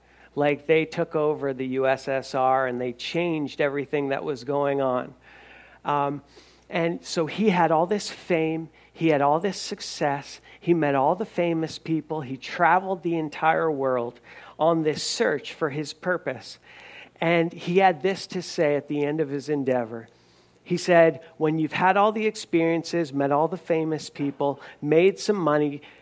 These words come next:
toured the world, and got all the acclaim, you still think, 'Is that it? Is that it?' Some people might be satisfied with that," but he says, "I wasn't, and I'm still not."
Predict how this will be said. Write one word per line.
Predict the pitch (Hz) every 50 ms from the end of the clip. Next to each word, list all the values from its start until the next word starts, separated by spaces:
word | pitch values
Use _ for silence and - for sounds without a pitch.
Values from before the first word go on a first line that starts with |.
| _ _
toured | - - - 190 202 202 202 202
the | 220
world, | 202 175 160 156 151 151 143 135
and | 147 143 131
got | 147 143 143 156 160
all | 170 165 175 170
the | 175 175
acclaim, | 170 170 - - 160 147 143 143 147 147 143 - - - _ _ _ _ -
you | 147 143 156
still | 156 - - - - - - 202 185 180 175
think, | 160 - - - 151 135 127 127 120 - - - - _ _ _ _ _ _ _ _ _ _
'Is | - 156 143 127 117 127
that | 135 147 147 147 156 165 175 - -
it? | - 143 131 - - - - - _ _ _ _ _ _ -
Is | 147 139 127 127
that | 151 147 151 151
it?' | 160 165 156 135 - - _ _ _ _ _ _ _ _ _ -
Some | - - 190 180 170
people | - 165 185 180 - 180 175
might | 170 160 165 165 156 160
be | - 156 143
satisfied | - - 170 160 156 156 165 160 - - - 151 143 143 139
with | 135 143 127 -
that," | - 135 131 131 131 -
but | 139 123
he | - - 165 170
says, | 160 - - 151 139 131 131 127 127 127 - - - _ _ _ _ _ _ _ _ _ _ _ _ _ _ _ _ _
"I | - - 143 147 147 147
wasn't, | 143 139 139 143 143 139 - 123 127 - - - - _ _ _ _ _ _
and | - - 151 143
I'm | 135 135 135 135 123
still | - - - - - 208 185 165 156
not." | 139 123 110 98 101 - - - -